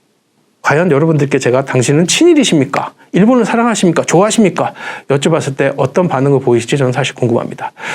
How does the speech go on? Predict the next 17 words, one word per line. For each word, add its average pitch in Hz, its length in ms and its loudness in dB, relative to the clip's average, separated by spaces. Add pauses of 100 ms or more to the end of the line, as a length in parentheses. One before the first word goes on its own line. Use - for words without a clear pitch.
(160)
불행히도 175 580 2
윤석열 143 380 2
대통령은 131 460 0
이렇게 160 460 0 (640)
우리나라 202 480 2
어르신들을 156 840 2
보호하는 156 640 2
것보다는 117 680 -2 (840)
일본과 185 680 2
거리를 131 440 0 (200)
가까이 131 480 -2
두고 117 440 0
싶어하는 135 600 -4 (640)
친일적인 180 760 2
성향을 135 320 -2
갖고 - 280 -2
있는 123 300 -2